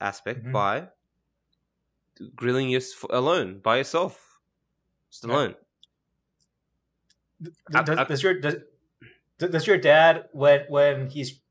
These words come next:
Speaker 2: when he's grilling food, does he, like, rub your veggies on the meat side of the grill and then, and then put it back?
Speaker 1: No, we cook the veggies first.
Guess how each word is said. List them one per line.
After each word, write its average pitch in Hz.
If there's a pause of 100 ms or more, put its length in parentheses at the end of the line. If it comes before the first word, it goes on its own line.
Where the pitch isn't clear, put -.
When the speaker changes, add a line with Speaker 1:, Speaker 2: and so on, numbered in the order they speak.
Speaker 2:
when 139
he's 139
grilling 135
food, 131 (440)
does 135
he, 160
like, 135
rub 147
your 156
veggies 135
on 135
the 127
meat 135
side 127
of 123
the 123
grill 127
and 131
then, 120 (140)
and 123
then 120
put 131
it 120
back? 131 (580)
Speaker 1:
No, 113
we 107
cook 135
the 120
veggies 104
first. 101